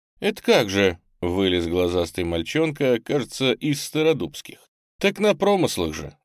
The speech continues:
там ведь не сеют, не пашут», улыбнулся я. «Но промыслы хлебца не дают, а без хлеба никто не труждается», опять возразил глазастый. «Толковый парень, надо приметить».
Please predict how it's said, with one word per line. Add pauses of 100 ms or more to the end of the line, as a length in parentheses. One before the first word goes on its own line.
там
ведь
не
сеют,
не
пашут», (120)
улыбнулся
я. (480)
«Но
промыслы
хлебца
не
дают,
а
без
хлеба
никто
не
труждается», (320)
опять
возразил
глазастый. (120)
«Толковый
парень,
надо
приметить».